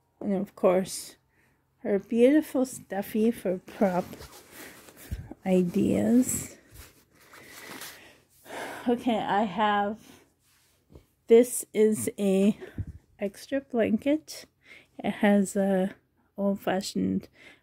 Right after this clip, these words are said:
bear on there. Looks a lot like Winnie the Pooh. I'm not really sure. Oh, it must be, it's by Disney. So, but I love, like, up close, there's baby.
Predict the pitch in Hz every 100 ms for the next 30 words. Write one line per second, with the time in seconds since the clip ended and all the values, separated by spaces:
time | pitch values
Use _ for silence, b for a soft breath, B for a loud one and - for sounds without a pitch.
0 | _ 175 196 202 202 196 196 196 214 208
1 | 175 - 185 185 202 - 196 180 196 185
2 | 175 - 180 190 196 196 202 - 196 202
3 | - 196 185 202 - 208 202 202 196 -
4 | - 180 180 - 185 175 175 - 180 190
5 | - _ B B B B B - - 196
6 | 190 190 190 220 208 - - b _ _
7 | - - 202 208 208 214 214 214 - -
8 | - - - _ b b b b b _
9 | 202 214 196 - - 208 202 202 - 190
10 | 185 190 - - 180 185 180 202 202 214
11 | -